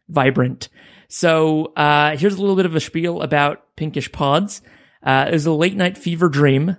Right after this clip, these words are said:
of an unemployed dude taking a break from a suit and tie career. After years of looking after the cleaning category for S M C G companies, it pained him to know that the detergents he was using were overpriced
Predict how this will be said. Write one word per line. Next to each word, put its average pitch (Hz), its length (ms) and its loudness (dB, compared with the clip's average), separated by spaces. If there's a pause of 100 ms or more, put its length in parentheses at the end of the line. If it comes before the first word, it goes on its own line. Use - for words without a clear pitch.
of 139 120 -4
an 151 60 4
unemployed 175 680 2
dude 135 460 2
taking 170 300 0
a 156 40 0
break 147 300 2
from 143 160 -4
a 127 40 -4
suit - 220 -6
and 127 120 -4
tie 147 180 2
career. 135 540 0 (480)
After 151 180 -2
years 165 320 2
of 160 100 -2
looking 175 380 -2
after 156 340 -4
the 156 80 0
cleaning 170 360 -2
category 160 520 2
for 156 200 -2
S - 180 -2
M 151 160 2
C 151 240 -2
G 151 240 2
companies, 156 580 2 (300)
it 151 160 -2
pained 190 260 4
him 190 140 2
to 160 140 -4
know 143 260 4
that 139 160 -2
the 143 80 -4
detergents 170 600 -2
he 170 60 -8
was 156 200 0
using 147 380 2 (340)
were 160 100 2
overpriced 160 720 0